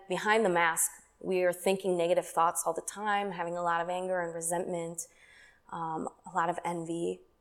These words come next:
but we're trying our best to be a good friend. We want to really be that genuinely good person, to be so sincere in a world which is radically insincere.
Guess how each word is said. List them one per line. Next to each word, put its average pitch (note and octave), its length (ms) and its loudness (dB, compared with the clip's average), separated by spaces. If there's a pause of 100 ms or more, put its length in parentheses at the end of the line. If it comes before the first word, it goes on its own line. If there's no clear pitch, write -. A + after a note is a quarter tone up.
but F#3 220 8
we're A3 80 8
trying B3 420 6
our F#3+ 120 8
best F#3+ 300 6
to F3+ 60 -4
be G#3 200 0
a E3 60 8
good E3+ 160 4
friend. F#3+ 320 -6 (760)
We D4+ 160 8
want D4 340 2
to A3+ 120 -4
really B3+ 400 2
be B3 320 0
that E3+ 240 -2
genuinely G3 560 2
good F3 240 2
person, - 500 -4 (440)
to G#3+ 80 -6
be G#3 80 -6
so G#3+ 280 4
sincere G3 800 -2 (260)
in G3 80 -8
a G3 60 -2
world G3 360 6
which F#3 180 -4
is F#3+ 340 0 (480)
radically F3 480 2
insincere. D#3 800 0